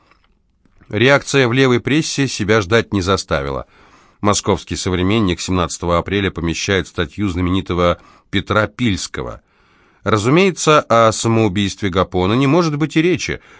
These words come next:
Слишком веровал этот человек в свою звезду. Очень не умел он падать духом, чтобы самому подписать окончательный расчёт со своей жизнью. Но тогда кто?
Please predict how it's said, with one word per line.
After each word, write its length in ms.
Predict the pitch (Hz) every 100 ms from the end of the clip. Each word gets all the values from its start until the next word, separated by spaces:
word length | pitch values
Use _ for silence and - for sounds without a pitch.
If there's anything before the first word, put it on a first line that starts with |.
| -
Слишком 540 | - 95 - 104 95
веровал 420 | 82 120 131 131
этот 220 | 107 101 90
человек 460 | 95 90 101 107
в 60 | -
свою 280 | 92 95 98
звезду. 580 | 82 87 73 98 95 - - _
Очень 420 | 147 151 123 117
не 80 | 110
умел 320 | 107 101 120
он 140 | 107 95
падать 420 | - 95 85 69
духом, 400 | 104 107 80 65 - _
чтобы 320 | - 95 76
самому 500 | 80 - 87 80 104
подписать 640 | - 85 - 82 90 78 -
окончательный 720 | 90 90 82 92 - 82 82
расчёт 420 | 80 - - 85
со 120 | -
своей 280 | - 85 78
жизнью. 500 | 73 78 60 64 62 - _ _ _ _ _
Но 320 | - 110 143 -
тогда 340 | 117 101 113
кто? 460 | 135 - 151 107 -